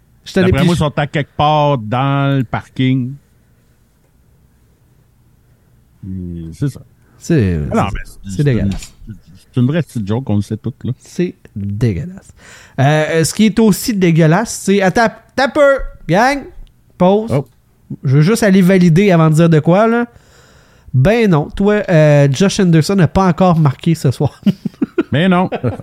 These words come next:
Speaker 2: Et Joel Armia a marqué.
Speaker 1: Là, pouvez-vous croire que Joel Armia a deux buts, puis il a joué dans la Ligue américaine cette année, puis Josh Anderson a joué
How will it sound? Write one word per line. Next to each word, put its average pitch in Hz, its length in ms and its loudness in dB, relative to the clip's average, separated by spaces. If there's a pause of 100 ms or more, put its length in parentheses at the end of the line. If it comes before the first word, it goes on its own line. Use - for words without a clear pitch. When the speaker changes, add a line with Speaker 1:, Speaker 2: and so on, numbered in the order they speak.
(140)
Speaker 2:
Et 147 140 2
Joel 170 300 2
Armia 160 380 2
a 156 40 2
marqué. 151 440 -4 (1600)
Speaker 1:
Là, 240 180 2
pouvez-vous 262 400 0
croire 226 480 2
que 165 240 2
Joel 196 300 2
Armia 185 420 2
a 175 80 4
deux 254 300 2
buts, 202 360 2 (220)
puis 160 120 0
il 170 60 6
a 170 40 4
joué 196 260 2
dans 240 100 2
la 214 60 4
Ligue 214 160 2
américaine 180 420 2
cette 190 120 -2
année, 185 260 2
puis 170 260 0
Josh 220 280 0
Anderson 214 460 2
a 151 140 4
joué 175 300 2